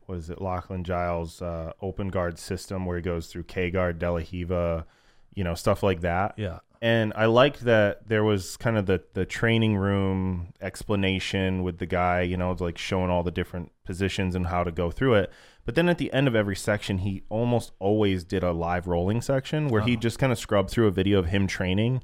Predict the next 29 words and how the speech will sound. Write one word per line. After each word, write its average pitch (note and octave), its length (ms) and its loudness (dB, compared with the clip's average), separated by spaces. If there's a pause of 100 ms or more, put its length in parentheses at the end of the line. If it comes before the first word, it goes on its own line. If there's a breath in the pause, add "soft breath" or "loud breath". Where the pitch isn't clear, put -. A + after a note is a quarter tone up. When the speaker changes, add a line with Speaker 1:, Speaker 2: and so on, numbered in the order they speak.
(380 soft breath)
Speaker 1:
and F2+ 60 -4
be G2 60 6
like, G2+ 140 6
"Okay, G#2+ 220 6
so F#2+ 380 0 (180)
the G#2+ 180 4
concept G#2 420 4
we G#2 100 4
talked G2+ 260 4
about, F#2 280 2
this G2+ 160 0
is G2+ 60 -2
what G#2 100 6
I G2 40 6
was F#2 120 4
trying F#2 340 0
here, F2 560 0 (200 soft breath)
but F#2 100 -10
that A#2 140 8
didn't G#2 160 6
work, F#2 220 4
so F#2+ 120 0
I F#2+ 40 4
went F#2+ 260 0
here." F2+ 520 -2 (120)
And B2+ 100 4
Speaker 2:
Yeah. B2+ 60 6
Speaker 1:
it's A#2+ 100 0
like, B2 180 4